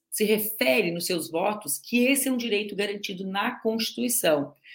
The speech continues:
Para mudar as constituições, a gente sabe, são necessárias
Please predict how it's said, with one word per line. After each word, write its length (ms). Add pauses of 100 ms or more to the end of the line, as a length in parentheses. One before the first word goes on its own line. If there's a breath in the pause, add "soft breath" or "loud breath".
(160 loud breath)
Para 140
mudar 280
as 160
constituições, 640
a 60
gente 240
sabe, 400 (180 soft breath)
são 240
necessárias 720